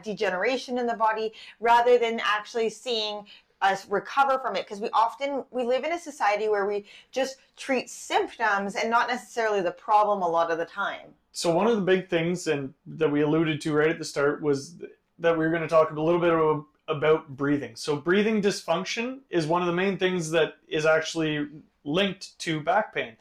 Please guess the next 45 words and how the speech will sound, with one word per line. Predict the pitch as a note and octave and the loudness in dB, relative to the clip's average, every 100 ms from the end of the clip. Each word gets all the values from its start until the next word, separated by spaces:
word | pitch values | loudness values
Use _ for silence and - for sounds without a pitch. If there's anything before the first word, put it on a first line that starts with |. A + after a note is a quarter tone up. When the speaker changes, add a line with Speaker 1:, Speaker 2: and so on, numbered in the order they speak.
| _ _ | _ _
Speaker 2:
So | - F3+ | -2 2
there's | F3+ E3+ | 2 2
a | |
study | E3 G#3+ A3 | 6 6 6
done | G3 G3 | 2 0
in | F3+ | -2
two | F#3 | 0
thousand | F3+ F3 E3+ | 0 0 0
and | E3+ D3+ | -4 -4
three. | - E3 D#3 | -4 0 0
It | |
was | D#3 D3 | 0 -2
published | E3 E3+ E3+ - | 0 2 2 0
in | E3+ | -4
the | D#3 | -4
Journal | C3+ D#3+ E3 D#3+ | -2 0 2 0
of | D3 | 0
Bodywork | D3 D3+ D#3 D#3 D#3 | 0 2 2 0 0
and | D#3 | -4
Movement | D3 D#3 D3 C3+ | -4 -4 -6 -4
Therapies, | D#3 D3+ D3 B2+ C#3+ - - - _ | 0 0 0 -4 -8 -10 -20 -20 _
and | E3+ | -2
they | E3+ | 2
had | E3+ | 2
a | D#3+ | 2
hundred | G#3 A#3 B3 | 2 2 2
and | |
eleven | A3 F#3+ F#3+ F3+ | 2 2 0 -4
people | - C#3+ C#3+ F3 - _ _ _ - | -4 -4 -2 -2 -4 _ _ _ -2
that | D#3 E3 | 0 4
were | E3+ | 4
at | E3 E3+ | 4 2
the | E3 | -4
chiropractor | - E3+ F3+ F3+ E3 E3 D#3+ | 0 0 2 2 0 0 -6
for | D#3+ | -2
back | D#3 D3+ - | 0 0 0
pain. | C#3 A#2 - | -8 -12 -10
And | D#3+ E3+ | -8 -2
of | F#3+ G3+ | -2 0
those | A3+ | 2
hundred | G3+ F3 F#3+ A3+ G3+ | 2 2 0 0 -2
and | F#3+ | -2
eleven | E3+ D#3+ F3 E3 | 2 2 2 -6
people, | E3 E3+ A#3 A#3+ - _ _ _ _ | -6 2 2 2 -8 _ _ _ _
um, | C#3+ C#3+ D3 C#3+ | 0 0 0 -8